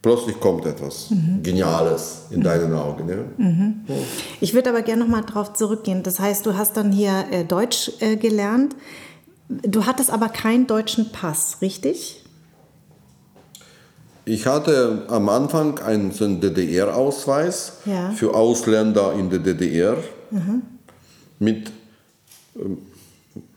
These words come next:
Speaker 1: mit, was war das auch? Hammer und Sichel?
Speaker 2: Ja.
Speaker 1: Äh, ist so irgend sowas?
Speaker 2: Hm, das
Speaker 1: Ah, mit einem lustigen Bild auf jeden Fall. Und dann habe ich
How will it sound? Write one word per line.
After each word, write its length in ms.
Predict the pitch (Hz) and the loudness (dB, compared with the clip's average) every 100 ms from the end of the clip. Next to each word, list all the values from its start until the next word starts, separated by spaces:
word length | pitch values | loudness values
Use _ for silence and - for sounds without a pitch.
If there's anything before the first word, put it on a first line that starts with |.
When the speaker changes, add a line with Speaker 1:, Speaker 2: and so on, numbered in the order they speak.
| - | -4
Speaker 1:
mit, 320 | 92 98 - | -2 -2 -2
was 180 | 104 113 | -2 2
war 100 | 131 | 0
das 180 | 135 135 | 2 2
auch? 240 | 175 - | 2 2
Hammer 260 | 147 151 147 | 0 2 2
und 140 | 139 | 0
Sichel? 480 | 180 196 214 202 - - - | -2 0 0 -2 -6 -16 -6
Speaker 2:
Ja. 200 | 190 180 | -4 2
Speaker 1:
Äh, 200 | 120 127 | 4 4
ist 80 | 135 | 2
so 80 | 123 | 0
irgend 180 | 117 143 | 0 -2
sowas? 300 | 180 214 - - | -2 -4 -8 -6
Speaker 2:
Hm, 280 | 208 208 196 | -2 -2 -4
das 100 | 196 175 175 - - _ _ _ _ _ _ _ _ _ _ _ _ _ - | -8 -10 -12 -18 -20 _ _ _ _ _ _ _ _ _ _ _ _ _ -4
Speaker 1:
Ah, 100 | 113 - | -2 2
mit 160 | 147 127 | 4 4
einem 220 | 123 110 | 4 4
lustigen 440 | 127 139 107 95 | 2 2 0 0
Bild 200 | 90 98 85 | 0 0 0
auf 160 | 76 | -2
jeden 160 | 85 80 | -4 -6
Fall. 160 | 78 - - _ _ _ _ _ _ _ _ _ _ _ _ _ _ - - _ - | -8 -14 -18 _ _ _ _ _ _ _ _ _ _ _ _ _ _ -20 -20 _ -4
Und 180 | 92 87 | -2 2
dann 320 | 113 135 139 | 4 2 2
habe 380 | 131 123 123 123 | 2 2 4 2
ich 720 | 113 113 110 104 - - | 2 2 2 0 -6 -14